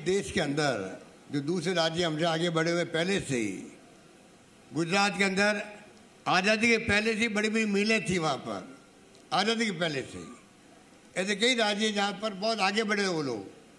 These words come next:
हम चाहते राजस्थान को भी, जिस speed से हमने काम शुरू किया है,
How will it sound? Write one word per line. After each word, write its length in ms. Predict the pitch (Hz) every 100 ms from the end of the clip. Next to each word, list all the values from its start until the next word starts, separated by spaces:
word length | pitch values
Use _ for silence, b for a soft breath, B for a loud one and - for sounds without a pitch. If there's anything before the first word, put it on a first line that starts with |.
| -
हम 180 | 180 220
चाहते 260 | 208 214 220
राजस्थान 560 | 196 196 175 202 196
को 180 | 180 190
भी, 180 | 185 175 117 - - - - - - - -
जिस 280 | 170 190 165
speed 220 | 214 202
से 60 | 190
हमने 180 | 196 190
काम 260 | 185 180
शुरू 180 | 170 175
किया 260 | 165 180 170
है, 260 | 139 147